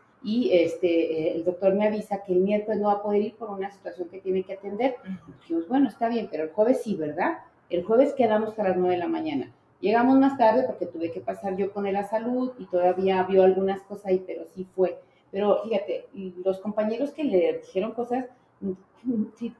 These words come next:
Speaker 1: yo creo que lo, el único que dijo lo, lo de laboral fue el compañero de recursos humanos. Todo lo demás,
Speaker 2: Ujú.
Speaker 1: te estoy hablando de médicos que me sorprendieron, como el,
Speaker 2: El
Speaker 1: el,
Speaker 2: gastro,
Speaker 1: el,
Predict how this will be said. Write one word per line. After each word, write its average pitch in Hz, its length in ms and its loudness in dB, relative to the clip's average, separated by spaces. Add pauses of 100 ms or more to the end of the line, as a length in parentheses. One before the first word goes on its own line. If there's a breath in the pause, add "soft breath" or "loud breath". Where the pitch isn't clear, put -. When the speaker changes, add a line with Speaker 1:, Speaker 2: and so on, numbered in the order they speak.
Speaker 1:
yo 262 80 2
creo 294 140 2
que 311 100 0
lo, 240 180 4
el 208 120 4
único 277 260 4
que 220 100 -2
dijo 220 220 -2
lo, 190 260 4
lo 180 200 2
de 180 120 2
laboral 175 520 0
fue 180 280 6
el - 60 -8
compañero 175 520 -6
de 175 100 -2
recursos 170 360 -14
humanos. 160 280 -8 (320 soft breath)
Todo 311 140 2
lo 311 120 4
demás, 214 480 0
Speaker 2:
Ujú. 196 160 -6 (260)
Speaker 1:
te 190 60 -12
estoy 220 160 -2
hablando 254 400 6
de - 260 0 (100)
médicos 269 520 0
que - 120 -8
me 180 120 2
sorprendieron, 190 800 0 (320)
como 180 380 4
el, 180 360 6
Speaker 2:
El - 0 -
Speaker 1:
el, 185 140 6
Speaker 2:
gastro, 185 380 8
Speaker 1:
el, 185 100 10